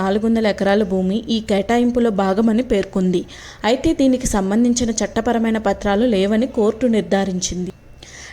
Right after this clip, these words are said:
రెండు వేల ఇరవై రెండులో తెలంగాణ హైకోర్టు ఈ భూమి యూనివర్సిటీకి చెందినదని నిరూపించే పత్రాలు లేవని తీర్పు ఇచ్చింది. ఆ తర్వాత సుప్రీంకోర్టు కూడా ఈ తీర్పును సమర్థించి ఈ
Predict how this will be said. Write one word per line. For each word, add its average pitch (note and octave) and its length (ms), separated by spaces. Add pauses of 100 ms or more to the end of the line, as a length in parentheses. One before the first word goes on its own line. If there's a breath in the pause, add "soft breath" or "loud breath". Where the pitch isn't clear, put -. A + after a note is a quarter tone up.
(160 loud breath)
రెండు A#3 240
వేల D4+ 160 (120)
ఇరవై G#3 300
రెండులో G3 320 (400 loud breath)
తెలంగాణ C4 440 (160)
హైకోర్టు G3 500 (220)
ఈ - 20 (140)
భూమి B3 220 (100)
యూనివర్సిటీకి A3 720
చెందినదని G#3 640
నిరూపించే A3 520 (120)
పత్రాలు G#3+ 380 (100)
లేవని G#3+ 320 (100)
తీర్పు A#3 260 (100)
ఇచ్చింది. F#3+ 420 (760 loud breath)
ఆ - 20 (140)
తర్వాత B3 360 (120)
సుప్రీంకోర్టు C4+ 760
కూడా G#3+ 160 (140)
ఈ - 20 (120)
తీర్పును G#3 420
సమర్థించి G#3 640 (500 loud breath)
ఈ - 20